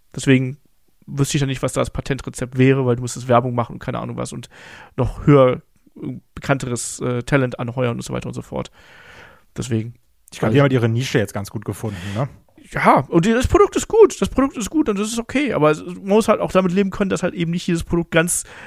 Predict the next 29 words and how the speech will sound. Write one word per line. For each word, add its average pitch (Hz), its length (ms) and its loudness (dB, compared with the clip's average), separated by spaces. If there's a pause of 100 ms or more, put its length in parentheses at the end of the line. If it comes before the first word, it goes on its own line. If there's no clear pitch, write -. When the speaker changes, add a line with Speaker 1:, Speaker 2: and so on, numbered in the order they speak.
(100)
Speaker 1:
ganz 165 200 4
oben 208 280 4
sein 117 260 2
kann, 123 240 -8
ne? 185 260 -4
Und 143 120 -8
das 139 100 -6
ist - 160 -10
nun 143 80 -6
mal 127 100 -4
einfach - 200 -8
so. - 220 -12 (1400)
So, 127 320 4
deswegen, 208 320 4
aber 185 160 6
ich 170 80 2
glaube, 185 280 6
dann 226 160 2
sind 254 140 2
wir 269 100 4
tatsächlich 196 380 4
jetzt 226 140 2
an 175 120 2
der 160 360 6
Stelle 151 500 4 (120)
durch - 380 4 (680)
mit 170 180 -2
den 147 80 2
Fragen. 127 480 2